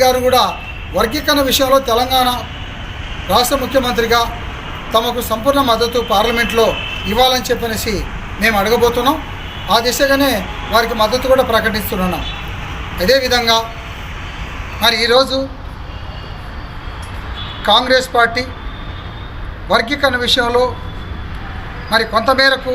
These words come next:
కమిషన్ వేసి ఆ కమిషన్కు ఉన్న అడ్డంకులన్నీ కూడా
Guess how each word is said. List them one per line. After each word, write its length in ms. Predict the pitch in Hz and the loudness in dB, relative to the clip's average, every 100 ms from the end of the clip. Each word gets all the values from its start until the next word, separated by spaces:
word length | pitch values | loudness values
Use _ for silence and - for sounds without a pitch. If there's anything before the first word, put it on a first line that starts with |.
| 247 226 | -2 0
కమిషన్ 360 | 240 254 247 | 0 0 2
వేసి 260 | 240 233 254 - - - - - - - - - 208 | 2 0 -6 -8 -12 -14 -12 -12 -12 -10 -10 0 2
ఆ 20 | 226 | 4
కమిషన్కు 520 | 240 269 285 269 262 247 | 2 4 4 2 2 2
ఉన్న 80 | 240 202 | 4 4
అడ్డంకులన్నీ 480 | 247 254 240 240 | 2 2 0 2
కూడా 100 | 233 | 2